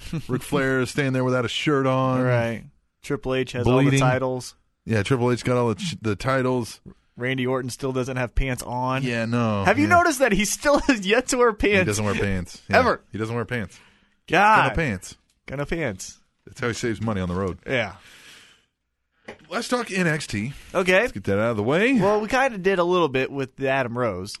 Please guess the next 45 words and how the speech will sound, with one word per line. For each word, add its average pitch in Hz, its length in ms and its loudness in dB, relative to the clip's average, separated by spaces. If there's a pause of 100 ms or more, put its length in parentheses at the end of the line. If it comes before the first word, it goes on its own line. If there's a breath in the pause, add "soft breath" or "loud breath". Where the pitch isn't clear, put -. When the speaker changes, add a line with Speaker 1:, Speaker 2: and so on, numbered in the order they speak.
Speaker 2:
Sure, 156 260 0
yeah. 110 200 4 (320 loud breath)
Uh, 113 260 4
Mojo 156 420 2
Rawley 156 280 2
was 135 140 0
featured 131 400 0
early. 101 500 0 (280 loud breath)
Speaker 1:
I 285 200 4
like 208 300 4
him. 113 400 -4
Oh, 165 160 2
Speaker 2:
Yeah. 139 180 2
Speaker 1:
who, 240 120 -2
who, 170 120 -8 (340)
G 196 220 -2
B 214 180 2
L. 113 320 -2 (380)
Speaker 2:
Uh-huh. 139 400 0
Speaker 1:
He 240 120 2
doesn't 143 220 0
like 110 220 -8
him. - 220 -18
Speaker 2:
He 113 60 0
doesn't 90 200 0
like 78 160 -4
him. 80 140 -12 (120)
Speaker 1:
And 151 420 -4
I, 147 180 0
I - 160 0
Speaker 2:
Yeah, 131 140 4
Speaker 1:
like 123 100 -4
Speaker 2:
I - 40 -8
Speaker 1:
him. 170 60 2
Speaker 2:
mean, 185 80 0
it's, 185 160 -6
it's, - 280 -4 (520)
yeah. 320 340 -2 (440 loud breath)
They 185 100 0
had, 180 100 2
uh, 175 140 2
Rob 156 300 0
Gronkowski 147 720 0
in 143 100 -2
the, 139 180 -6